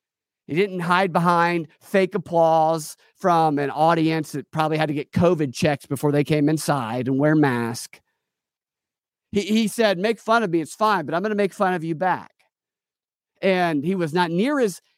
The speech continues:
defamatory as Kimmel was, and yet Kimmel's a little bitch. A-, and so this is how C N N, and I, and I happened to catch this clip of C N N on my cell phone, so the audio is not great, but this is how C N N reported this story, in which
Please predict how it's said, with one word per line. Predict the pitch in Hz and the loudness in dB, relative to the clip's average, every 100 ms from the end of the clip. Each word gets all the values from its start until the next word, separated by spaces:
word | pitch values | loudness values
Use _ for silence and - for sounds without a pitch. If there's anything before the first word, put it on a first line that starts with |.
| _ _ 143 | _ _ -4
defamatory | 165 160 233 254 220 170 175 165 160 | -2 0 0 0 -2 0 2 2 0
as | 127 160 | 0 -2
Kimmel | - 220 151 | 0 0 0
was, | 110 90 117 | -2 -6 -6
and | 147 | 0
yet | 185 185 | 0 0
Kimmel's | 247 247 208 | 0 0 -2
a | |
little | 220 226 | 0 0
bitch. | 180 202 - - _ _ _ | 0 -2 -4 -14 _ _ _
A-, | 190 185 | -2 0
and | 226 196 | 0 0
so | 220 | -2
this | 180 302 330 | 0 -2 -4
is | 277 | -4
how | 254 196 175 180 180 _ | 0 2 2 0 -2 _
C | - - 233 | -14 -4 0
N | 220 | 2
N, | 156 85 98 | 0 -2 -2
and | |
I, | 165 | -2
and | 180 190 | 0 2
I | 180 | 2
happened | 233 254 220 | 2 0 -4
to | |
catch | - 226 226 - | -2 -2 -2 -2
this | 208 - | -6 -4
clip | - 208 | -6 -4
of | 170 | -4
C | - 170 | 0 2
N | 156 | 4
N | 147 | 4
on | 143 | 2
my | 135 | 0
cell | - 160 | 0 -2
phone, | 143 123 | -2 -6
so | 123 | -8
the | 123 | -4
audio | 151 180 175 | 0 2 2
is | 151 | 0
not | 156 127 | -2 -4
great, | 151 147 101 _ _ _ _ _ - | -2 -2 -4 _ _ _ _ _ -4
but | 147 165 - _ _ _ _ | 2 2 0 _ _ _ _
this | 170 294 320 | 0 0 2
is | 285 | 0
how | 277 214 | 2 0
C | - 240 | -2 -2
N | 233 208 | 2 2
N | 190 | 2
reported | 165 147 233 226 170 143 | -2 -4 0 2 0 -4
this | 170 | -6
story, | - 208 185 104 90 - _ _ _ _ _ _ _ _ | -4 -2 -2 -4 -10 -18 _ _ _ _ _ _ _ _
in | 175 196 | -2 2
which | 180 165 - - | 2 0 -4 -20